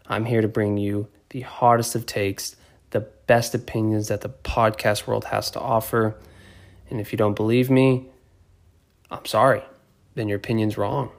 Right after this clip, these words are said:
Actually, it's good to have different opinions, but I just think mine's right. Not the point. So, here we are. We're super excited about this. I'm gonna tell you right off the bat, I am a Cowboys fan. Dallas Cowboys for life, America's team.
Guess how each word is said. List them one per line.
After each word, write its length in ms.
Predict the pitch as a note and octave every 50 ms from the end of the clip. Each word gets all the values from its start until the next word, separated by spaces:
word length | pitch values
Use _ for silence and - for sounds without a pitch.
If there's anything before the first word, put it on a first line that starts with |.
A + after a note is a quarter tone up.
| - _ _ _ _ _ _ _ -
Actually, 500 | D#3 C#3+ - - - B2+ A#2+ A#2 A2+ A2+ -
it's 160 | - A2 G#2+
good 180 | - - G#2 G2
to 40 | G2
have 140 | G2+ G#2 G2
different 240 | G2+ G2+ - A2 G#2 -
opinions, 380 | - G#2 G#2 G#2 G#2 G#2 -
but 240 | - - G2 F#2 -
I 120 | G#2+ A2
just 140 | G#2 - -
think 160 | - F#2+ G2+
mine's 240 | G2+ G2 F#2+ F#2 F#2+
right. 240 | G2+ F2+ F2 - - - - - - - - - - - -
Not 100 | - C#3+
the 60 | - -
point. 320 | - - G2 G#2 - - - _ _ _ _ _ _ _ _ _ _ _
So, 400 | - - G#3 F#3 B2 A2 A2 - - - _ _ _ _ _ _ _ _ _ _ _ _ _ _
here 160 | - C#3 C3
we 100 | C3+ B2+
are. 240 | A#2+ A2 G2+ F#2+ - - - - _ _ _ _ _ _ _ _ _
We're 140 | - - -
super 300 | - - C3 B2 B2 A#2+
excited 360 | A2 - - A2 G2+ G#2 G#2
about 220 | G2 G2+ G2 F#2+
this. 400 | - G2 G2 G2 - - - - - - - -
I'm 80 | - C3
gonna 120 | D3 D3
tell 160 | C#3 - C3+
you 140 | A#2+ A2+ G#2+
right 200 | G#2+ A2+ A2+ A#2+
off 120 | A#2+ A2+
the 60 | - G#2+
bat, 500 | G#2 G2 G2 F#2 E2+ - - - - - _ _ _ _
I 360 | - - A#2 A2+ A2 A2+ A2+
am 260 | A2+ - - A2+ G#2+
a 60 | G#2+ G#2
Cowboys 440 | - - F#2+ F2+ F2 F#2+ F#2+ F#2+
fan. 360 | - - F2+ F2+ F2+ F2+ F#2+ - - _ _ _ -
Dallas 320 | G#2 G2+ G2+ G#2+ A2 -
Cowboys 380 | - - A2 G2+ G2+ G#2 G2+ G2
for 160 | - - G2
life, 480 | G2 G#2 G#2+ G#2+ G#2+ G#2 G#2 - - - _ _ _ -
America's 520 | G2+ G#2 G#2+ A2 A2 G#2+ - - A#2 -
team. 480 | - - - A2 G#2 G#2 G2+ G2+ G2+